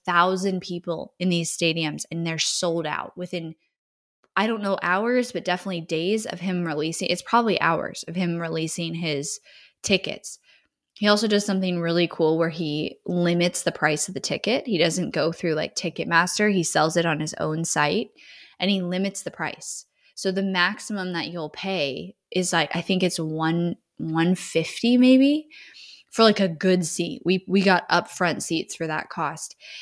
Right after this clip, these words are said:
and then people can't resell them. You can only resell for what you paid on his website. So super cool, super genuine guy. Like, he could make a lot more money, and he's not.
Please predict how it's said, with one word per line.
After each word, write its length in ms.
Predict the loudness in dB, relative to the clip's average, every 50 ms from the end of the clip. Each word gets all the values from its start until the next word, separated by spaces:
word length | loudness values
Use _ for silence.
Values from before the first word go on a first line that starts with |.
| -12 _ 2
and 200 | 4 6 6 6
then 280 | 6 6 6 4 2 -2
people 320 | -4 -4 -2 2 2 2 2
can't 400 | 4 2 2 2 2 0 -2 -2
resell 480 | 0 0 0 0 -2 -2 0 0 0
them. 300 | 0 -4 -8 -12 -12 -16 -20 _ _ -10
You 140 | -10 -8
can 180 | -6 -4 -4 -4
only 280 | -2 -2 0 0 -2 -2
resell 580 | -2 -4 -4 -4 -4 -2 0 0 2 2 0
for 160 | -2 -4 -6
what 200 | -4 -4 -4 -4
you 180 | -4 -6 -8 -8
paid 400 | -8 -6 -4 -2 -2 -2 -4 -6
on 240 | -8 -6 -6 -6 -4
his 180 | -6 -8 -8
website. 480 | -6 -6 -6 -8 -8 -10 -12 -10 -8 -4
So 80 | -4 -4
super 420 | -2 -2 0 0 0 2 0 -2
cool, 300 | -2 -4 -6 -8 -6 -6
super 380 | -6 -4 -4 -4 -2 -2 -2 0
genuine 440 | 2 2 2 2 0 -2 -2 -2
guy. 200 | 0 0 0 2
Like, 180 | 0 -2 -6 -6
he 140 | -6 -8 -6
could 340 | -8 -6 -2 0 0 0 2
make 240 | 0 0 -2 -2
a 80 | -4 -2
lot 220 | 2 2 2 2
more 160 | 2 0 -2 0
money, 320 | 0 0 0 0 -2 -2
and 80 | -4 -4
he's 260 | -6 -6 -6 -4 -2
not. 300 | 0 0 0 0 -4